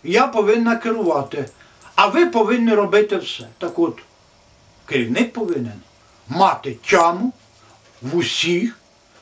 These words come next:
господарчій діяльності міста. Да, будь здоровий, Віктор Петрович. Так,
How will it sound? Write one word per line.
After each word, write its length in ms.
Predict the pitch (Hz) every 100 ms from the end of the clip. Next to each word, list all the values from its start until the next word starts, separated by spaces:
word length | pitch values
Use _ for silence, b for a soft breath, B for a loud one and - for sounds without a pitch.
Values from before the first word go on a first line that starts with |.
| _ _ _ _
господарчій 760 | 123 160 - 190 202 175 - 165
діяльності 840 | 123 175 170 170 202 233 226 226
міста. 520 | 208 220 208 - 113 - _ _ b b b b -
Да, 120 | 147
будь 200 | 139 214
здоровий, 360 | 120 156 120 107
Віктор 200 | 117 107
Петрович. 440 | 110 92 85 - B B B B B B B
Так, 460 | - 247 247 -